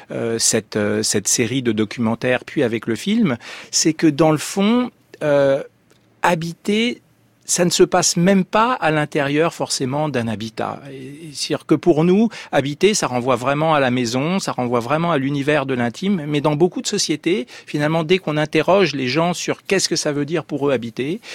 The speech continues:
ils vont vous parler de, euh, la relation au climat, ils vont vous parler de la relation aux autres, ils vont vous parler des matériaux, des techniques de construction. C'est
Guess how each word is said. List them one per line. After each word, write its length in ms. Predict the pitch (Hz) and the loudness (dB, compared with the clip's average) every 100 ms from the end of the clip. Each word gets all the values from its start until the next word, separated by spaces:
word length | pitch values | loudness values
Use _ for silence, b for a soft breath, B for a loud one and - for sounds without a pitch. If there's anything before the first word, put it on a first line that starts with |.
| B B B | B B B
ils 120 | 139 | -4
vont 240 | 127 185 233 | 0 2 2
vous 160 | 196 | 0
parler 460 | 156 127 135 165 208 | -2 -2 0 0 0
de, 320 | 143 143 143 B B - | 0 0 -2 B B -8
euh, 160 | 139 | -2
la 120 | 127 | 0
relation 500 | 110 123 123 - 143 | 2 2 2 0 -2
au 20 | 123 | -4
climat, 540 | - 131 127 143 190 | -2 0 2 4 2
ils 60 | 170 | 0
vont 120 | 156 | -6
vous 140 | 127 | -6
parler 340 | 143 120 135 143 | -4 -2 0 0
de 60 | |
la 80 | 131 | 0
relation 500 | 117 113 107 143 117 | 0 0 -2 -2 -2
aux 160 | 113 110 | 0 2
autres, 300 | 143 175 151 | 2 0 -4
ils 80 | |
vont 100 | 120 | -6
vous 120 | 120 117 | -8 -4
parler 280 | 117 117 | -4 -2
des 80 | 117 | 0
matériaux, 720 | 110 127 131 117 110 120 143 156 | 0 0 -2 -4 -2 -2 0 0
des 140 | 123 | -2
techniques 400 | - 151 - 151 | -4 -4 -4 -6
de 80 | 139 | -6
construction. 640 | - 127 - 120 - 175 - B B | -6 -8 -10 -10 -6 -6 -8 B B
C'est 180 | - 233 | -8 -8